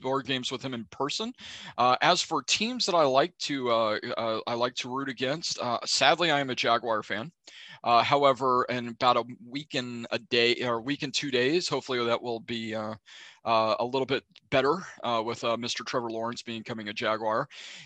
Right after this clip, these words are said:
And, uh, secondly, I am a huge, uh, Florida Gator fan. I was, uh, born in, uh, in nineteen seventy-four, where my uncle graduated from the University of Florida, uh, as his college of choice and had no choice since then. And then finally, I am one of the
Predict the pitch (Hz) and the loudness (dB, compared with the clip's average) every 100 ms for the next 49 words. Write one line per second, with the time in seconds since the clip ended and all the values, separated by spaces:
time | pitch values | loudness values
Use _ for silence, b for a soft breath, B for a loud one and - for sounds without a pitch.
0 | B 127 123 123 120 120 120 117 - 143 | B -2 0 0 0 2 2 2 2 0
1 | - - 147 160 131 120 117 113 - 147 | 0 -2 -4 0 0 0 -2 -4 -2 -2
2 | 160 165 - - 127 123 - 131 123 127 | -4 -2 -2 2 2 2 0 -6 0 -2
3 | 135 143 151 190 123 120 117 113 127 113 | 0 -4 -6 -8 -4 -2 -2 -4 0 0
4 | 113 127 135 143 143 123 123 120 123 120 | 0 -4 -2 -2 -4 -6 -4 -4 0 0
5 | 113 120 135 - 127 131 127 - 139 156 | 0 -2 2 2 2 -2 -4 -6 -4 -2
6 | 139 120 117 117 110 123 - 120 117 120 | -2 -4 -2 -2 -2 -2 -4 -8 -2 0
7 | 123 123 117 113 120 117 113 117 - 117 | 0 -2 -6 -6 -10 -10 -8 -8 -8 -10
8 | - 123 120 113 110 - 117 113 110 110 | -10 -6 -4 -2 -4 -4 -4 -2 -2 -4
9 | 113 - 113 110 - 104 - 123 120 - | -8 -2 -2 -2 -8 -8 -6 -4 -4 -4
10 | 113 110 110 117 120 117 113 - 123 110 | -4 -6 -6 -2 -2 -4 -10 -10 -8 -6
11 | - 131 123 120 110 107 B B B B | -6 -6 -6 -8 -8 -12 B B B B
12 | B 123 131 123 - 151 156 156 147 147 | B -6 -6 -6 0 2 2 -2 -4 -2
13 | 127 135 127 127 - 131 131 120 123 120 | -2 0 -2 -4 -8 -6 -6 -4 -6 -6